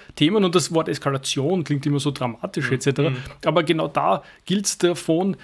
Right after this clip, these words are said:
Speaker 1: äh, also gilt's dem, die, diese Schneide sozusagen wegzunehmen, ja, und zu sagen, okay, es gibt einfach,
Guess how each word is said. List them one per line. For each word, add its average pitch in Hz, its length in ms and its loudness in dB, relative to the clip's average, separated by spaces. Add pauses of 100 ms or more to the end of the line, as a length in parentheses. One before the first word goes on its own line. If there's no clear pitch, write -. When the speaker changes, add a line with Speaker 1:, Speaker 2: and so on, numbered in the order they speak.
(140)
Speaker 1:
äh, 233 360 -4
also 165 200 2
gilt's 190 300 0
dem, 175 400 0 (240)
die, 180 100 2
diese 165 320 2
Schneide 175 640 2
sozusagen 151 460 0
wegzunehmen, 143 680 0
ja, 156 120 0 (260)
und 156 140 0
zu 165 80 0
sagen, 160 340 2 (240)
okay, 214 240 2 (540)
es 160 100 4
gibt 226 220 0
einfach, 185 360 0